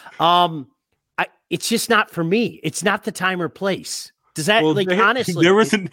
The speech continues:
Speaker 2: <laughs> did you see there was an in-stadium D J tonight, too? Like, during commercial breaks in the stadium,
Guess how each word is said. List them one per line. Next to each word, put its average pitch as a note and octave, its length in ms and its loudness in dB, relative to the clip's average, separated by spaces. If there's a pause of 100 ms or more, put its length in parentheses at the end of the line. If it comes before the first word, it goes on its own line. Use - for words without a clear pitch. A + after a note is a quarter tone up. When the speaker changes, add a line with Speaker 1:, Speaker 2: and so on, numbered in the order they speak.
(180)
Speaker 2:
<laughs> - 260 -20
did D#3 180 -2
you D#3 80 -6
see - 280 -4
there F#3 160 2
was E3 160 4
an D3+ 200 -8
in-stadium D3+ 1200 0
D B2 200 -4
J E3+ 260 2
tonight, F#3+ 440 -2
too? D#3+ 360 0 (840)
Like, D3 200 0
during F#3 260 2
commercial F3+ 440 0
breaks D3 600 -2 (880)
in F3 160 2
the D#3 80 0
stadium, C#3 760 0